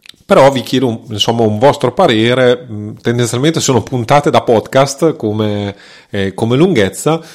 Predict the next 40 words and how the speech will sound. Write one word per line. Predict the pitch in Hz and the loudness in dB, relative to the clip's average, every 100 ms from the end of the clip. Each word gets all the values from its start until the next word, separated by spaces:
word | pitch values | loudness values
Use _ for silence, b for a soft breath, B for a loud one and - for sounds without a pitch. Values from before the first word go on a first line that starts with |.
| B _ | B _
ma | 143 165 | -2 0
cerco, | 165 131 135 147 147 131 - 104 104 | 2 2 2 2 4 2 0 -4 -4
eh, | |
di | 104 | -4
fare | 117 127 127 | -2 0 0
un, | 120 120 | -2 -2
eh, | 110 113 | -2 0
una | 131 | 0
via | 143 175 | 2 4
di | |
mezzo | 147 117 98 101 | 4 2 0 -4
tra | 120 | 0
il | 127 | 0
podcast | 131 131 123 - 143 - | 2 0 0 -2 -4 -4
e | 110 110 | -2 0
lo | 113 | 0
screencast, | - 123 107 107 135 135 - 160 156 - - | -2 -4 -4 -2 -2 -2 0 0 0 -12 -20
perché, | - 165 165 127 147 | -2 0 2 2 2
eh, | 113 - | 0 -2
ovviamente | 120 120 139 107 123 131 | 0 0 0 0 0 0
oltre | 110 110 110 | 2 2 2
a | 107 | -2
parlare, | - 117 123 120 95 110 135 | 0 2 4 4 4 2 0
ed | 101 92 | -2 -6
effettivamente | - - 92 101 101 | -10 -12 -10 -6 -2
a | |
volte | 92 104 101 98 | 2 2 2 -2
mi | 98 | -4
dilungo | 95 107 104 110 110 98 | -2 -2 0 -2 0 0
molto, | 101 92 98 123 151 143 98 | -2 -6 -4 -2 0 0 -4
eh, | |
nel, | 92 95 | -8 -10
nel | 101 98 | -10 -6
parlare, | - 160 120 87 104 175 175 B B B - | -2 0 0 0 0 -2 -4 B B B -4
ehm, | 110 107 107 107 113 | 2 2 2 -2 -4
faccio | - 147 131 | -2 0 0
anche | 113 | 2
vedere | 143 151 110 131 | 2 4 4 2
direttamente | 110 120 113 127 127 107 101 | 2 0 0 -2 -2 -4 -4
il, | 101 98 95 95 92 90 87 | -2 -2 -4 -4 -4 -6 -10